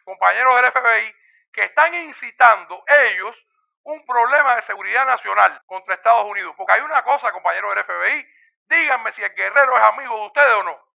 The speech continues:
Fíjate, ustedes son malagradecidos porque ustedes dejan que estas sanguijuelas ataquen al Guerrero y el Guerrero le sigue dando a ustedes información buena y análisis bueno para ustedes.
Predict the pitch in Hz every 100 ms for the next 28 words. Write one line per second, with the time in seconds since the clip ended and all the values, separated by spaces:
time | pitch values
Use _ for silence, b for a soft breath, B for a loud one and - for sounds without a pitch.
0 | _ _ _ 294 277 - 269 _ - 233
1 | - 330 311 330 311 254 233 220 220 214
2 | 262 254 - _ _ _ - 220 226 233
3 | - 320 294 285 294 226 196 - 233 302
4 | 294 247 - _ _ - 247 247 247 294
5 | 277 226 214 277 269 254 247 277 311 226
6 | 220 220 254 311 294 240 220 285 269 277
7 | 254 240 - 311 226 - _ 226 233 -
8 | 226 214 208 302 277 233 233 226 233 _
9 | _ _ - 226 226 277 294 277 247 220
10 | 240 254 247 202 202 220 214 208